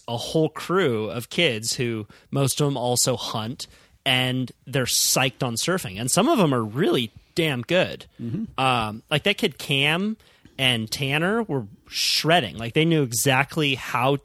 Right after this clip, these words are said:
Speaker 1: to navigate the wave and at what points they could push to do, you know, little, little maneuvers on it. Um, that was impressive, and I was, uh, it was a humbling experience for me.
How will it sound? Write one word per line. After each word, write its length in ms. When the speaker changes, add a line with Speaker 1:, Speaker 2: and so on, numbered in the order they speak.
Speaker 1:
to 420
navigate 800
the 100
wave 640
and 120
at 140
what 300
points 380
they 80
could 220
push 420
to 100
do, 500
you 180
know, 240
little, 400
little 240
maneuvers 520
on 200
it. 100
Um, 520
that 140
was 160
impressive, 580
and 140
I 120
was, 280
uh, 360
it 60
was 100
a 40
humbling 400
experience 440
for 120
me. 100